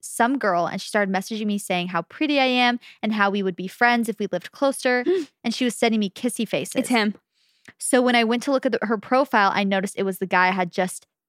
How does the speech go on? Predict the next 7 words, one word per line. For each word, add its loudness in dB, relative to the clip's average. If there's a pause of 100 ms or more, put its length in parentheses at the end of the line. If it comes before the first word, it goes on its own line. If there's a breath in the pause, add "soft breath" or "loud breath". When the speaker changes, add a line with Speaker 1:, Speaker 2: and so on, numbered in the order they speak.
(400)
Speaker 1:
been 4
talking -2
to's -4
now 0
fiance. -2 (100)
Speaker 2:
Oh, 4 (280)
what? -8